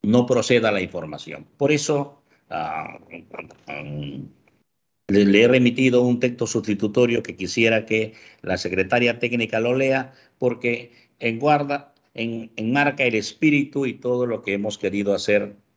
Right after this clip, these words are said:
y, y que yo lo veo bien con todo el planteamiento, solo con estas pequeñas modificaciones que guardan la esencia. La esencia es la, la transparencia, la claridad,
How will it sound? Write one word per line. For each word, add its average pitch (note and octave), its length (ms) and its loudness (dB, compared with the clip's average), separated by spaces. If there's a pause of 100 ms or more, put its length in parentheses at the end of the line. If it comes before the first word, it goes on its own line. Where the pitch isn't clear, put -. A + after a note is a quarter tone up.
(140)
y, E2+ 240 -10
y F2 180 -8
que E2+ 160 -6
yo F#2+ 140 0
lo B2 100 2
veo B2+ 200 2
bien B2 300 2
con F#2+ 200 -2
todo G2+ 100 4
el G2+ 100 0
planteamiento, G#2 600 -2
solo B2 240 2
con A2 140 0
estas A2 220 -2
pequeñas A2 440 0
modificaciones G#2 880 -2 (400)
que B2 260 2 (120)
guardan G2+ 580 -6
la F2+ 60 -6
esencia. F2 720 -6 (640)
La D#2 120 -8
esencia B2 580 -4
es A#2+ 220 -6
la, G#2 280 -8
la E2+ 140 -8
transparencia, A#2 680 -2
la F#2 160 -4
claridad, G2+ 600 -2